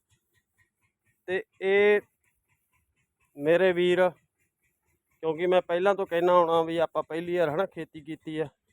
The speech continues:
ਤੇ ਅੱਜ ਫਿਰ ਇੰਜਨ ਚਲਾਇਆ ਸੀਗਾ ਬੋਰ ਆਪਣਾ ਜਿਹੜਾ, ਕਿਉਂਕਿ ਬਾਈ ਆਪਣੇ ਮੋਟਰ ਹੈ ਨੀ ਗੀ ਤੇ ਬੋਰ ਆ। ਤੇ ਇਸ ਤਰੀਕੇ ਨਾਲ ਆਏ ਆ ਵੀ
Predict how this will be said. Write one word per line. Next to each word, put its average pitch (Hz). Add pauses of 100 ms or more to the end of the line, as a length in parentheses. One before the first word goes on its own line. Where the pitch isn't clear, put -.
(1200)
ਤੇ 139
ਅੱਜ 147
ਫਿਰ 160 (440)
ਇੰਜਨ 143
ਚਲਾਇਆ 131
ਸੀਗਾ 135
ਬੋਰ 120
ਆਪਣਾ 120
ਜਿਹੜਾ, 120 (840)
ਕਿਉਂਕਿ 127
ਬਾਈ 135
ਆਪਣੇ 139
ਮੋਟਰ 127 (400)
ਹੈ 120
ਨੀ 127
ਗੀ 131 (840)
ਤੇ 123
ਬੋਰ 113
ਆ। 117 (1600)
ਤੇ - (220)
ਇਸ 151 (100)
ਤਰੀਕੇ 151
ਨਾਲ 147
ਆਏ 143
ਆ 143
ਵੀ 139